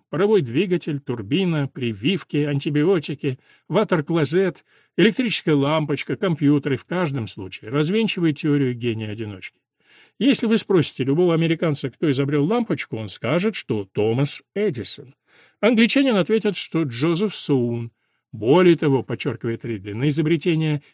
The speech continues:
электрической лампочки могут претендовать по меньшей мере двадцать один человек из разных стран. Эдисон и в самом деле заслуживает признания как человек, который после многолетней упорной работы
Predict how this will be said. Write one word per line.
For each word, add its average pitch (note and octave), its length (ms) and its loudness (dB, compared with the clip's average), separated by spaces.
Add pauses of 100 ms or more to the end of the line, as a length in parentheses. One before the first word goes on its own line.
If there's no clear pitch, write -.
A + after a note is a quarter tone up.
электрической E3 580 0
лампочки E3+ 440 -4
могут D3 320 -4
претендовать D3 580 -2
по - 80 -6
меньшей D3 380 -2
мере E3+ 320 0 (160)
двадцать D#3+ 500 -2
один C#3+ 300 -2
человек D3 500 -4
из D3 140 -4
разных F3 340 -6
стран. - 320 -16 (720)
Эдисон A#3 500 2
и A3+ 40 2
в G3 60 -2
самом F3 360 2
деле C#3+ 220 2
заслуживает C#3+ 640 0
признания D3+ 540 0
как C3 200 -6
человек, A#2+ 500 -2
который C3 320 -4
после C#3 320 0
многолетней C#3 600 0
упорной A#2 380 -6
работы F3+ 420 -2